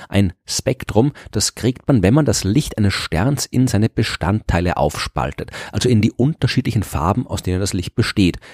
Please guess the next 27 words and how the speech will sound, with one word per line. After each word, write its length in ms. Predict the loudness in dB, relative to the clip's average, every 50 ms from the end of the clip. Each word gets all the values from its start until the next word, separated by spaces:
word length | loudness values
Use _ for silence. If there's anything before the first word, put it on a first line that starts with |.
| -20 _ _ _ _ -6
In 180 | -4 -4 -4
diesem 300 | -4 -2 -2 0 -2 -2 -2
Regenbogen 720 | -2 0 2 2 4 4 2 2 2 2 2 2 2 -2
der 120 | -2 -4 -4
Farben 420 | -4 -2 -2 0 0 0 0 -2
des 100 | -2 -4
Sternlichts 640 | -6 -6 -4 -2 0 0 2 0 0 -2 -4 -8 -12 -14 -18 -20 -20 _
findet 460 | _ -4 0 0 2 2 0 0 0
man 120 | 0 -2
aber 160 | -2 -2 -2 -4
auch 140 | -4 -4
jede 300 | -6 -4 -2 0 0 2
Menge 240 | 2 2 2 0 -2
dunkle 480 | 0 _ 0 0 0 -2 -4 -4 -2 -2
Linien. 480 | 0 2 2 4 4 2 2 -2 -8 _ _ -20 -20 -20 -18 -4 0
Die 140 | 0 2
werden 240 | 2 2 0 0 0
von 160 | -2 -2 0
den 160 | 0 -2 -4 -6 _ -8
chemischen 420 | -4 -2 -2 0 0 -2 0 0
Elementen 500 | 0 0 2 2 0 0 -2 -2 -4 -4
erzeugt, 580 | -4 -4 _ -6 -2 0 0 0 -2 -4 -6 -4
aus 220 | -2 -2 -2 -2
denen 260 | -2 0 0 0 0
der 120 | 0 -2 -4
Stern 340 | -4 -2 -2 0 0 0
besteht 420 | -2 -4 -4 -2 0 2 2 2